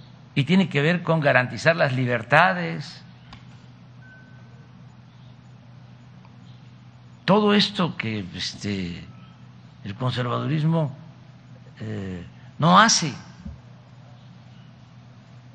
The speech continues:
Entonces, por eso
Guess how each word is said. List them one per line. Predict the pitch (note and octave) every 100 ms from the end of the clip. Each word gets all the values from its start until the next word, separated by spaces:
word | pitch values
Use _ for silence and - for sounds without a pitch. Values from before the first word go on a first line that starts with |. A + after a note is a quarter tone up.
| - - - - - - - - - - - - - - - - - - - -
Entonces, | C#3+ C3 C3
por | B2 B2+
eso | - C#3+